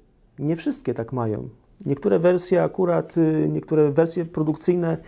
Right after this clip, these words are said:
y, nie wykazują absolutnie po latach, y, żadnych dys-, dysfunkcji. Natomiast zdarzały się partie,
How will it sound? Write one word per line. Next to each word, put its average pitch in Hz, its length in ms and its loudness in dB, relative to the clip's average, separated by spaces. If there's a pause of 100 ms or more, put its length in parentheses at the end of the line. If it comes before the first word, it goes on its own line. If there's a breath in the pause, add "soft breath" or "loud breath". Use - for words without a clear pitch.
(540 loud breath)
y, 147 440 4
nie 175 140 6
wykazują 190 480 2
absolutnie 202 520 0
po 202 100 0
latach, 190 500 0
y, 185 880 -2
żadnych 185 460 0
dys-, 185 100 -8
dysfunkcji. 185 540 -2
Natomiast 175 540 0 (540 soft breath)
zdarzały 170 480 4
się 202 120 2
partie, 180 760 -2